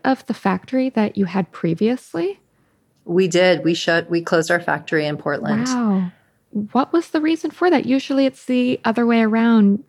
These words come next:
Speaker 1: Companies wanna build in that vertical integration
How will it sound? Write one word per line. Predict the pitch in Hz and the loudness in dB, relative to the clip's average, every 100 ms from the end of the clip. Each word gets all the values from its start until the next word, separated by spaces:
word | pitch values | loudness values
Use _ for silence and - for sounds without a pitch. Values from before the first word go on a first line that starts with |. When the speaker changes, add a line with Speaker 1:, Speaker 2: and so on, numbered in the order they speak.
| - _ | -20 _
Speaker 1:
Companies | - 226 220 220 208 | 0 0 2 0 0
wanna | 208 208 202 208 - _ - | 0 2 0 -4 -14 _ -4
build | 185 220 214 220 | 2 2 2 4
in | 214 208 | 4 4
that | 196 185 - | 2 0 2
vertical | 202 208 214 | 2 0 -2
integration | 196 190 196 190 190 - 196 190 185 | -2 0 -2 -2 -2 0 2 4 2